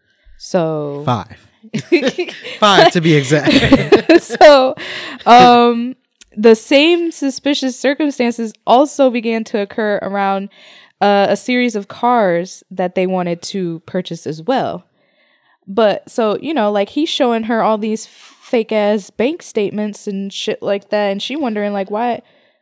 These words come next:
Speaker 1: why
Speaker 2: Right.
Speaker 1: the fuck are we, like, getting denied all this shit?
Speaker 2: Mm-hmm.
Speaker 1: Um, they ended up,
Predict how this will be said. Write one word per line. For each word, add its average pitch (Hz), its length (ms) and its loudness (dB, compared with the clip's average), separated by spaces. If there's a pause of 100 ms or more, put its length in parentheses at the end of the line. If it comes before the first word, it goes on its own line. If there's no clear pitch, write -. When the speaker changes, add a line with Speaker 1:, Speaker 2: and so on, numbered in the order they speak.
(180)
Speaker 1:
why - 100 -10
Speaker 2:
Right. 120 160 -2
Speaker 1:
the 107 60 -8
fuck 277 160 -6
are 247 180 -4
we, 240 180 -4
like, 226 300 -4
getting 202 400 -8
denied 190 500 -8
all 160 180 -6
this 160 180 -10
shit? 147 380 -12 (160)
Speaker 2:
Mm-hmm. 98 460 -12
Speaker 1:
Um, 180 600 2 (200)
they 220 600 0
ended 240 240 -4
up, 233 280 0